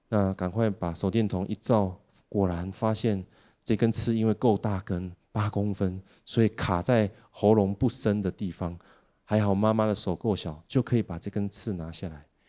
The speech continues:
经过这样一个过程，我们发现孩子跟神之间的这样子连结，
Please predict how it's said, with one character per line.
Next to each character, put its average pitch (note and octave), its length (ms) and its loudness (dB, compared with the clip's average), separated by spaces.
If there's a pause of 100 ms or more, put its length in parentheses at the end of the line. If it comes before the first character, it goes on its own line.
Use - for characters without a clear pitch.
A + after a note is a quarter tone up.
(280)
经 D3+ 200 4
过 D3 140 8
这 D3 140 4
样 C3 120 4
一 B2+ 40 0
个 A#2 100 4
过 C3 220 4
程， F2 360 -2 (300)
我 G#2+ 80 -4
们 G#2+ 160 2
发 B2 240 2
现 A2+ 340 0 (840)
孩 A2 260 0
子 A2 320 -2
跟 A#2 160 2
神 G2 220 -2
之 A2 120 -6
间 G#2 240 -2
的 F#2+ 240 0 (280)
这 A#2 100 2
样 A2 100 2
子 G2 100 2
连 F#2 260 0
结， E2 340 -6